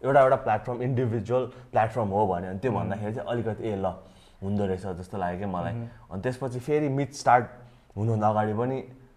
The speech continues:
Speaker 1: like,
Speaker 2: I think यसपालि चाहिँ टाइमिङ राम्रो थियो क्या।
Speaker 1: टाइमिङ राम्रो थियो।
Speaker 2: नाइनमा भने चाहिँ around नाइन थर्टीमा, like, जुनियरहरूको वार्मअप स्टार्ट भयो,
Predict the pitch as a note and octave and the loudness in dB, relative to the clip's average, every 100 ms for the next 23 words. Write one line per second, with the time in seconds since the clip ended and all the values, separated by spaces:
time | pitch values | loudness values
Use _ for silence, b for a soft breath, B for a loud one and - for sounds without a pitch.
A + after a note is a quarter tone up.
0 | - F#2+ E3+ F3+ E3 - F3+ F#3+ F#3+ D3+ | -10 -4 -2 -2 -4 -2 -2 0 -2 -2
1 | D3 D3 B2+ A#2 C3+ B2+ A#2 G#2+ A#2+ - | -2 -6 -4 -2 -2 -4 -6 -10 -10 -12
2 | A#2 E3 F#3+ F3 C#3+ D3+ C3+ G#2+ G2+ C#3 | 2 6 8 8 8 6 2 -2 0 0
3 | F3 F3+ E3+ B2 A2+ A#2+ D3+ B2 C3+ C3 | 2 0 0 -2 -4 -4 -2 -2 -2 -4
4 | C3 B2 C3 C#3 B2+ B2 A#2+ B2 B2+ B2 | -6 -4 -4 -4 -6 -8 -6 -6 -4 -4
5 | A#2 A2 G#2+ G#2+ A#2+ A#2+ A#2+ G2+ G#2+ A2 | -4 -6 -8 -8 -6 -4 -4 -4 -4 -4
6 | A2+ A2+ A#2 A2 G2 C#3 | -4 -6 -4 -4 -2 -2